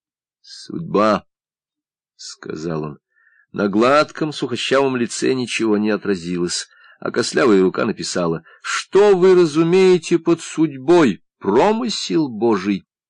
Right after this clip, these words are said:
Его ответ был отговоркой.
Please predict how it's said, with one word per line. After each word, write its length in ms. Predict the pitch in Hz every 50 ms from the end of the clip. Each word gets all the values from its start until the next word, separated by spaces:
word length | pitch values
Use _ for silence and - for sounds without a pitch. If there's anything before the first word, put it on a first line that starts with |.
| _ _ _ _ _ _ _ _ _ -
Его 340 | - - 80 82 80 85 87
ответ 480 | 87 - _ 87 85 87 85 82 78
был 260 | 76 80 82 82 82 80
отговоркой. 1000 | 80 76 80 80 - 82 78 76 80 80 80 - - - - - 78 71 -